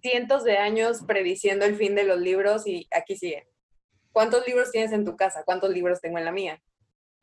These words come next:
Y mientras siga habiendo una persona que le guste leer y otra que esté dispuesta a escucharla, va a haber gente que quiera leer y va, esto va a evolucionar.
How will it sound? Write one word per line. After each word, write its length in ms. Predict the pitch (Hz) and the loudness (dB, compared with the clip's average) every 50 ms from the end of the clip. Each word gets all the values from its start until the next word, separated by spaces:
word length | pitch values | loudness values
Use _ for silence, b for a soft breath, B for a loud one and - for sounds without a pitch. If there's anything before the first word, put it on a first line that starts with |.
| _ _ | _ _
Y 120 | 196 214 | 0 2
mientras 460 | 220 220 214 220 214 214 196 214 214 - | 2 4 2 2 4 2 2 2 0 -4
siga 260 | 233 247 254 311 330 | -8 -2 2 4 4
habiendo 380 | 330 311 311 302 294 294 294 | 4 2 -2 -4 -2 -4 -2
una 160 | 294 294 302 294 | -2 -2 0 0
persona 340 | 294 - - 240 254 285 | 0 -2 0 -2 -2 0
que 80 | 269 294 | 0 0
le 100 | 247 208 | 2 2
guste 340 | 202 226 233 226 - 269 277 | 2 0 0 0 2 2 4
leer 520 | 277 269 262 247 233 226 226 226 226 226 - | 4 4 4 4 4 4 4 4 2 0 -2
y 160 | 208 214 202 | 0 4 4
otra 240 | 214 233 - 277 285 | 4 4 2 0 -2
que 80 | - 285 | -2 -2
esté 200 | 233 - 240 220 | -2 0 0 0
dispuesta 360 | 233 233 233 - 247 240 - 269 | 0 0 -2 -4 -6 -4 -4 -8
a 40 | |
escucharla, 680 | 262 - - 220 208 208 220 226 220 240 233 240 - - - _ 202 | -8 -6 -6 -4 0 2 2 2 4 2 0 0 -2 -6 -8 _ 2
va 60 | 208 | 2
a 40 | 214 | 4
haber 240 | 214 226 233 233 214 | 4 4 2 0 0
gente 280 | 214 233 240 233 254 220 | -4 -6 -6 -6 -6 -8
que 120 | 220 214 | -8 -6
quiera 260 | - 220 214 214 226 233 | -2 0 4 4 4 4
leer 280 | 233 208 202 214 240 - | 4 4 4 2 0 -2
y 300 | 226 196 180 180 180 190 | -4 -6 -6 -6 -6 -2
va, 340 | 190 190 196 196 196 185 - _ | -2 0 0 0 -2 -6 -6 _
esto 240 | - 214 208 208 254 262 | -4 -4 -2 0 2 2
va 60 | 254 | 4
a 40 | 254 | 4
evolucionar. 680 | 269 269 269 254 233 208 190 185 190 190 185 175 - | 4 4 4 2 -2 -6 -8 -6 -4 -2 -4 -4 -6